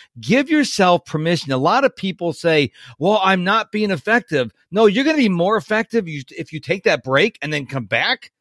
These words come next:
than you would if you try to plow through. So gift yourself the ability to say, "Listen, I'm not feeling it right now. I could do this in an hour. I can do this in three hours. I'm gonna get up and go do something fun.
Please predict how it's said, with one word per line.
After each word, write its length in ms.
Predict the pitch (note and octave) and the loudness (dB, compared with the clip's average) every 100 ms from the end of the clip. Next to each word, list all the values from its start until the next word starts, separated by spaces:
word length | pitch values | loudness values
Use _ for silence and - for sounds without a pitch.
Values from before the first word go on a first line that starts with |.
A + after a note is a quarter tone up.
| _ _ _ | _ _ _
than 220 | C#3 F#3 | 0 2
you 120 | F3+ E3 | 2 4
would 220 | F#3 F#3+ | 4 4
if 120 | D3+ | 0
you 80 | D#3+ | -4
try 200 | E3+ E3+ | -2 -2
to 80 | C#3 | -2
plow 340 | - D#3+ C#3 | -2 0 0
through. 420 | - A#3+ A3 D3+ - - | -2 2 2 2 -2 -20
So 240 | - F#3+ E3 | -6 2 2
gift 380 | B2 A3 B3+ D4+ | 2 0 0 0
yourself 500 | B3+ - F#3 F3 - _ - B2 | -2 2 4 4 0 _ -20 -14
the 400 | B2 D3 C#3+ - | -2 2 2 -2
ability 640 | B2 D#3+ A3 G#3+ - D#3 | -4 2 4 4 2 -2
to 100 | D3 | -2
say, 180 | - C#3+ | 0 2
"Listen, 480 | D#3 G#3 D#3 A#2 F2+ _ _ _ - | 4 2 0 -4 -6 _ _ _ -2
I'm 200 | C#3 D3 | -2 0
not 220 | D3 G3+ | 0 0
feeling 440 | - F#3+ E3+ D#3+ D3+ | 0 2 4 4 2
it 140 | D3+ | 0
right 220 | C#3+ C#3 | -2 -2
now. 300 | C#3 C#3 D3 - | -2 0 0 0
I 120 | D3 | -2
could 220 | G3 C3+ | 0 -2
do 140 | F3 | 0
this 200 | F3 F#3+ | 4 4
in 100 | G#3 | 4
an 80 | G3 | 4
hour. 380 | F3+ D3 D3 D3+ | 2 4 4 2
I 60 | A#2 | -2
can 160 | A#2+ | -8
do 140 | A2+ D3 | -4 -4
this 140 | D3+ | -2
in 120 | F3+ | -4
three 220 | D#3 D#3+ C3 | -4 -2 0
hours. 300 | B2 B2 A#2+ | 2 0 0
I'm 160 | C#3 | -6
gonna 140 | A#3 A3+ | -4 -4
get 140 | F3+ | -2
up 120 | F3 | -2
and 80 | D3+ | -2
go 120 | C#3+ | -4
do 100 | C3+ | -2
something 320 | C3+ C3 C#3+ | -2 -2 -2
fun. 380 | B2 A#2+ A2+ A2+ | 0 2 2 -2